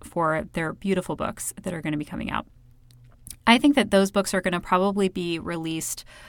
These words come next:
also in the summer, um, so I'll definitely be talking about them as it gets a little bit closer. Okay, and then some of the more maintenance-y things, um, I'm going to be doing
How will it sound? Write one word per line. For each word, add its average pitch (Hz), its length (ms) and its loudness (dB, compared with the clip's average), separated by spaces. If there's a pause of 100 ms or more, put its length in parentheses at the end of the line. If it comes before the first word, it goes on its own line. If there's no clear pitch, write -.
(240)
also 185 340 4
in 233 80 6
the 233 100 6
summer, 254 600 2
um, 160 320 0
so 180 160 0
I'll 175 60 0
definitely 170 340 -2
be 160 100 -4
talking 160 320 -4
about 156 220 -6
them 151 240 -4
as - 80 -8
it - 60 -8
gets - 180 -10
a 160 40 -6
little 160 160 -8
bit 165 120 -10
closer. - 480 -8 (1800)
Okay, 226 360 4
and 214 180 6
then 240 100 10
some 302 220 6
of 403 80 4
the 403 80 2
more 294 180 8
maintenance-y 208 600 4
things, 165 720 0
um, 180 320 6
I'm 190 160 4
going 226 260 8
to 277 60 6
be 294 100 4
doing 196 420 4